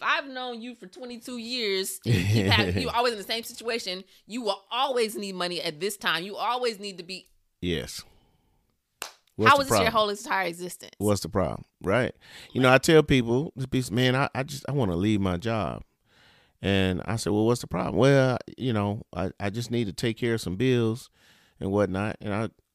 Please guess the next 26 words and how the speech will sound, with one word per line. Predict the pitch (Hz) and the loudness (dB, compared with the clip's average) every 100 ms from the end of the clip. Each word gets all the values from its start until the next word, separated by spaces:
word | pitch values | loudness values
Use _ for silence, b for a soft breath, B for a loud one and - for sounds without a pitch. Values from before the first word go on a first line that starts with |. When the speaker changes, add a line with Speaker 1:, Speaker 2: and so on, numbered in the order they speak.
| _ _ 107 | _ _ -2
Speaker 2:
but | 110 | 0
you, | 110 143 127 - _ _ _ _ _ _ _ _ - | 2 2 2 -6 _ _ _ _ _ _ _ _ 4
every | 147 151 | 6 6
payday, | 127 139 185 151 | 2 2 2 4
I | 120 | 2
hear | 135 | 4
you, | 135 135 | 2 2
s-, | - _ _ | -2 _ _
you're | 117 135 | 2 4
on | 139 | 6
your | 131 | 6
way | 139 | 6
to | 139 | 4
the | 135 | 2
Galleria. | 147 156 165 190 113 78 | 4 6 6 4 2 0
You | 127 | 0
know | 131 | 4
what | 131 127 | 4 4
I | |
mean? | 127 | 2
So | 120 120 113 | 2 2 2
Speaker 1:
Mm-hmm. | - 156 B _ | -2 -12 B _
Speaker 2:
you're | 123 160 | 6 8
doing | 147 151 190 165 139 | 8 8 10 8 8
what | 135 131 - - | 8 8 4 0
it, | 117 | 0